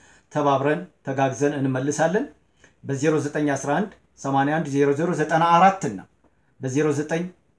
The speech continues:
እ፣ ይቅርታ፣ በዜሮ ዘጠኝ ሃያ አራት አስራ አንድ ሃምሳ አራት ሰባ ሦስት እና በዜሮ ዘጠኝ አስራ አንድ ሰማንያ አንድ ዜሮ ዜሮ ዘጠና አራት በመደወል ልትሞግቱን ትችላላችሁ። ጥያቄዎቻችሁን ልንመልስ እንችላለን።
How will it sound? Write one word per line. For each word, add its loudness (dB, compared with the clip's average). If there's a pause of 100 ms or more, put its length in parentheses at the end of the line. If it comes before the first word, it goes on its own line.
(120)
እ፣ -16 (280)
ይቅርታ፣ -6 (120)
በዜሮ 0
ዘጠኝ -2
ሃያ 0
አራት 0
አስራ -4
አንድ -2
ሃምሳ -4
አራት -4 (280)
ሰባ -2
ሦስት -4
እና -4 (200)
በዜሮ 0
ዘጠኝ -4
አስራ -2
አንድ -6 (500)
ሰማንያ 0
አንድ 2
ዜሮ 2
ዜሮ -2
ዘጠና 0 (100)
አራት 2 (380)
በመደወል 0 (320)
ልትሞግቱን 0
ትችላላችሁ። -6
ጥያቄዎቻችሁን -4
ልንመልስ -4
እንችላለን። -4